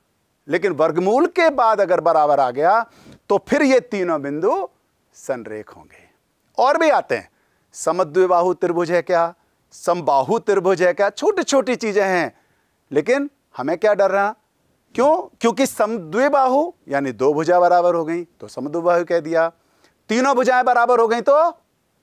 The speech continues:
समबाहु त्रिभुज कह दिया, है ना आसान? इसी प्रकार से आप अगर तीसरा प्रश्न देखें,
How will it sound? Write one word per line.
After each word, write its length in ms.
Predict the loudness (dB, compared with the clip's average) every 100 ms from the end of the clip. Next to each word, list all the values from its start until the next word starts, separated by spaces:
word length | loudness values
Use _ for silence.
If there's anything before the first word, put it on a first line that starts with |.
| _ _ _
समबाहु 520 | -8 -6 0 0 -2 -4
त्रिभुज 360 | -4 -4 -6
कह 200 | -2 -2
दिया, 400 | 0 0 2 0 -6 _ -8
है 80 | -2
ना 100 | 0
आसान? 440 | 0 0 -2 -2 -10 _ _ _
इसी 260 | -4 0 0
प्रकार 440 | 0 0 0 -2
से 220 | -4 -8 -10 _ _ _ _ -2
आप 300 | 0 0 0
अगर 220 | -2 -2 -4
तीसरा 380 | -2 -2 2 0
प्रश्न 340 | 2 -2 -2 -2
देखें, 340 | -2 -2 -6